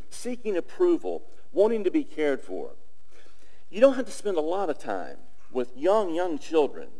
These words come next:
to discover their ideas about friendship. They're limited. As loving and empathetic as they are, their view of friendship is, is, "I'll be your friend as long as you're nice to me,"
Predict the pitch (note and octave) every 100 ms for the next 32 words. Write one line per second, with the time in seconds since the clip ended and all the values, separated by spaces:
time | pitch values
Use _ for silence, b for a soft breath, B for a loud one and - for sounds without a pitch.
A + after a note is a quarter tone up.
0 | - - A#2 - D#3 D#3 C3 C3 - C#3
1 | C#3 C#3+ A#2+ A#2+ - C3+ B2+ - C#3+ -
2 | A#2+ - E3+ F#3 C4+ F3 - - - -
3 | - - - - - - - - - -
4 | A#2 A2 C#3+ E3 D#3+ B2+ C3+ C3 B2 C#3
5 | C3 A#2 G#2+ A#2 C3+ F#3 E3+ D3+ C#3 C3+
6 | C3+ F3+ D#3 - G3 G3 B2+ D3 C3 B2+
7 | b b b C3+ B2 - - - - -
8 | - - - - - - - - - A2
9 | B2 B2 D#3+ E3+ - G3 F3+ C#3+ E3+ -
10 | - A2 A#2+ B2 C3+ D#3 E3 A3+ A#3 -
11 | F#2+ D2 -